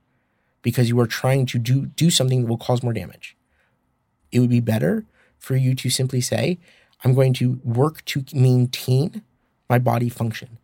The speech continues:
And all of a sudden, we did this switch in my therapy, in hydrotherapy specifically, where it wasn't anymore about trying to heal David. It was about how much can we keep David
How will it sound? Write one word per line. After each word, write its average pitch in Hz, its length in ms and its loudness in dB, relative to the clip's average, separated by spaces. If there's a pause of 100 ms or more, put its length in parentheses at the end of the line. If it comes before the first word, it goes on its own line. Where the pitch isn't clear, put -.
(540)
And 135 80 4
all 143 80 6
of 175 80 4
a 175 60 2
sudden, 165 260 2
we 139 140 0
did 131 180 0
this 127 140 0
switch 160 340 -2
in 135 80 0
my 123 160 -2
therapy, 131 560 -2
in 113 140 -4
hydrotherapy 120 560 -2
specifically, 147 480 -6
where 113 100 -4
it - 20 -4
wasn't 143 340 -2 (380)
anymore 139 360 2
about 127 360 0 (540)
trying 135 240 0
to 123 60 2
heal 160 280 2
David. 147 440 0 (580)
It 135 80 2
was 139 140 2
about 131 340 2 (320)
how 156 400 0
much 151 320 0
can - 160 -4
we 139 120 0
keep 147 280 -10
David 120 460 -2